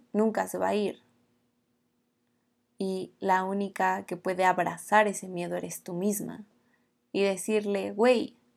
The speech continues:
si somos más nosotras, nosotros, si somos, si soy más yo,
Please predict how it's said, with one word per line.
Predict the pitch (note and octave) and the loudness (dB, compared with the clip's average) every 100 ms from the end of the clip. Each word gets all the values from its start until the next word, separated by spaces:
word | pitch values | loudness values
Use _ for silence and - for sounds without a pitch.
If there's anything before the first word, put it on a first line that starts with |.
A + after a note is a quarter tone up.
| _ _ _ _ _ _ _ _ _ _ _ _ | _ _ _ _ _ _ _ _ _ _ _ _
si | - A3+ G#3+ - - _ _ _ _ _ _ - | -4 0 0 0 -12 _ _ _ _ _ _ -14
somos | - B3 A#3+ G#3 G3+ | 4 6 8 6 4
más | G3 G3+ G3 | 2 2 0
nosotras, | G3 F#3+ F#3+ A3+ A3 - F3 - - - | -4 -4 0 2 2 -2 -6 -6 -12 -6
nosotros, | F3+ F3+ - G3+ - - - | -4 -2 -2 -2 -2 -8 -8
si | - - G#3 | -14 -4 2
somos, | A#3 B3 A#3+ - - - _ - | 4 4 0 -10 -20 -20 _ -2
si | A#3 A#3 | 2 8
soy | C4+ | 8
más | B3+ B3+ A3+ G3+ | 8 6 6 8
yo, | B3 A3 F#3 G3+ | 10 10 8 0